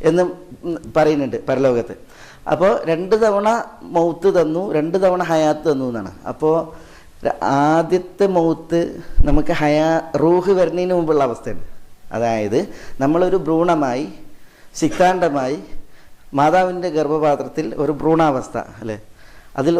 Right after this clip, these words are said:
റൂഹ് വരുന്നതിന് മുമ്പ് നമ്മളെന്താണ്? ശരിക്കും റൂഹ് വരുന്നതിന് മുമ്പ് നമുക്ക് മൗത്താണ്,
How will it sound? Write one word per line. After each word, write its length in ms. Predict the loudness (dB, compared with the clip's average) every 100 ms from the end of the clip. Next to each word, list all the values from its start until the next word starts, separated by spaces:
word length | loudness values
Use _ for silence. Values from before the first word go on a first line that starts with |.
| 4
റൂഹ് 240 | 4 4 4
വരുന്നതിന് 340 | 2 2 -4 -4
മുമ്പ് 160 | -4 -2
നമ്മളെന്താണ്? 460 | 0 0 0 -2 -4 -10 -14 -4
ശരിക്കും 280 | -4 -2 0
റൂഹ് 160 | 2 2
വരുന്നതിന് 280 | 0 0 -2
മുമ്പ് 140 | 0 0
നമുക്ക് 200 | 0 0 0
മൗത്താണ്, 360 | 2 2 0